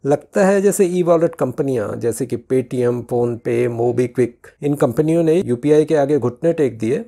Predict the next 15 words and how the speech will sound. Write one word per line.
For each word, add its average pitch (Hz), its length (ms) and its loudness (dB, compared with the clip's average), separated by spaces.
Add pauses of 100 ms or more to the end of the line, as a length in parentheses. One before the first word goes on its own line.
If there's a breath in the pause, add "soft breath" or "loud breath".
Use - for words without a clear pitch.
और 151 180 6
यूपीआई 156 340 4
से 165 120 0
जुड़ 151 200 2
गए, 139 280 4
वैसा 170 320 0
ही 180 120 2
कुछ 170 280 -6 (300)
इन 131 100 -4
कार्ड 135 300 0
कंपनियों 120 420 -4
के 120 100 -4
साथ 113 180 -2
भी 113 140 -4
होगा। 98 300 -8